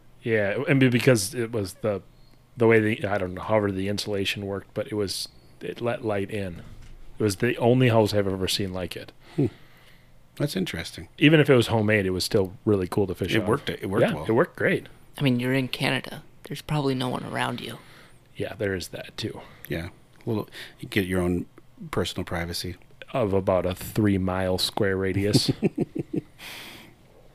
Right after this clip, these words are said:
Speaker 2: Okay, so last question, at least my last question. I don't know if any of you guys got questions. Okay, you're on a trip, and it doesn't have to be a long trip, but you're out fishing. And let's say it's not panfish.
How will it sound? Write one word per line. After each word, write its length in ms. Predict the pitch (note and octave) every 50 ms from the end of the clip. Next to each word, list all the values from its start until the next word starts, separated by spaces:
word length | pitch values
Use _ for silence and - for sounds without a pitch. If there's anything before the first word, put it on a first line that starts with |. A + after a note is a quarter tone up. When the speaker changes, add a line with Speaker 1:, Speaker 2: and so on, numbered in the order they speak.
| - - - - - -
Speaker 2:
Okay, 360 | D3+ D3+ - - B2 - - - - -
so 200 | - - - A#2
last 280 | G#2+ A2+ A#2+ B2+ B2 -
question, 440 | - C#3 A2+ - - - G2+ E2+ - - - - - - - - - -
at 100 | G#2+ G2
least 220 | G#2 G#2 - -
my 100 | G2+ F#2+
last 220 | F2 E2 E2 E2+
question. 260 | - - E2 - - F2
I 40 |
don't 80 | F2 F2
know 40 | F2
if 100 | - -
any 100 | F#2 F2+
of 40 | F2
you 40 | E2+
guys 140 | E2+ E2+ -
got 140 | - E2 -
questions. 420 | - - - - - - - - - - - - - - - - - - - - -
Okay, 360 | - G2+ - - F#2+ D#2+ E2+ -
you're 280 | - A2 G#2+ A#2+ C3 C#3+
on 120 | D3 D#3
a 60 | D#3
trip, 340 | C#3+ - - C3+ A2+ - - - - - - -
and 120 | - B2+ A2+
it 60 | A2
doesn't 200 | - D3 C#3 D3+
have 140 | C#3+ C3 -
to 60 | C#3+
be 120 | B2+ B2+ B2
a 60 | A#2
long 260 | G#2+ G#2+ A2 G#2+ G#2+
trip, 320 | G2+ - - F#2+ F2 E3+ - - -
but 100 | - A2
you're 200 | A2 A2+ A#2+ -
out 200 | A#2+ B2 B2+ -
fishing. 540 | - - A#2 G2+ - - E2 D2+ C#2+ - - - - - - - -
And 160 | A2+ A#2 B2+
let's 220 | D#3 D#3+ - - - - - - - - -
say 280 | - - - C3+ B2+ B2
it's 240 | G#2+ G#2 - -
not 200 | - G#2+ G#2 G2+
panfish. 580 | - - F2 E2 D#2 - - C#2+ - - - -